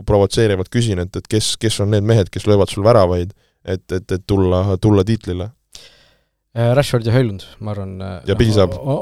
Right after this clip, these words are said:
Speaker 2: on see, on see minu nagu ennustuse stsenaariumi kohaselt. Aga, aga noh, ma, ma möönan tõesti, et seal,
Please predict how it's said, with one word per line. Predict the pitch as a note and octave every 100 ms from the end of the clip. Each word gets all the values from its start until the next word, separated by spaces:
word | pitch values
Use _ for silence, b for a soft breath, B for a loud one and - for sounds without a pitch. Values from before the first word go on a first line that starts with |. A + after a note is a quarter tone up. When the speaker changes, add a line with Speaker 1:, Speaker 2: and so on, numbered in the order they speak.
| E3+
Speaker 2:
on | C#3+
see, | C#3
on | D3 C#3+
see | C3+
minu | D#3 C#3
nagu | C3 D3+
ennustuse | D3+ A#2 A#2+ A2+ A2+ A2+ A2+ A2+ A2+ A2+ A#2
stsenaariumi | - B2 A#2 G#2 G#2+
kohaselt. | A2+ F#2+ F2 - - -
Aga, | G2+ G2 G2+ G#2 G#2 A2
aga | A2+
noh, | A#2 C#3
ma, | - B B
ma | C3 C3 B2+ B2
möönan | B2+ D3+ B2 A#2
tõesti, | B2 -
et | G2 A#2+
seal, | G#2+